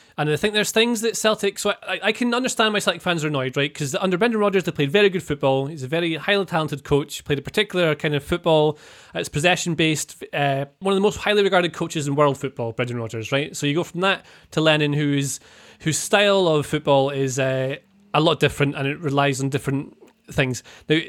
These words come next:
to be successful as a club, you need to have good recruitment. I don't think that's been great at Celtic for a little while, like we talked about last week. Tactically, I think Celtic have not been anywhere near as good. They play this three five two that tends to be, in my experience of watching football games, it tends to be that teams who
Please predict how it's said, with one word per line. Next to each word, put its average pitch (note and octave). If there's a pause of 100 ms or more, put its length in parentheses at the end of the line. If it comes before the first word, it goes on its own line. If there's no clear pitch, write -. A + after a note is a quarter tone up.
(240)
to E3+
be G#3+
successful G#3
as -
a F#3
club, F#3+
you F3
need F3
to F3+
have D3+
good D3+
recruitment. A3
I F#3
don't F3+
think F3+
that's E3
been D#3+
great D#3+
at E3
Celtic E3+
for E3
a -
little D#3+
while, E3
like E3+
we E3
talked D#3+
about D#3
last D3
week. - (540)
Tactically, G#3+
I G#3
think G3
Celtic E3+
have D#3
not D3+
been D#3
anywhere D#3+
near D3+
as C#3
good. F3
They -
play E3+
this D#3+
three G3+
five F3
two D3 (480)
that D3 (140)
tends G3+
to F3
be, D#3+ (160)
in E3
my F#3
experience D#3
of C3
watching C#3
football B2+
games, C#3 (400)
it D#3
tends E3+
to -
be E3
that D#3
teams G#3
who F#3